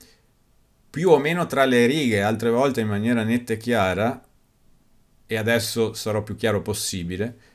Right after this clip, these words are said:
ho cercato di condividere con voi il fatto che la risposta non sta in questa con-, in questo continuo gioco di equilibrio tra, eh, due visioni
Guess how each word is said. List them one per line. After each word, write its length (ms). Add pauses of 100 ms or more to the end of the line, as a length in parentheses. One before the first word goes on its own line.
(680)
ho 100
cercato 420
di 140
condividere 540
con 200
voi 420 (600)
il 160
fatto 420
che 140
la 160
risposta 640
non 200
sta 300
in 160
questa 440
con-, 440
in 140
questo 240
continuo 420
gioco 380
di 160
equilibrio 800
tra, 500
eh, 640 (2000)
due 420
visioni 880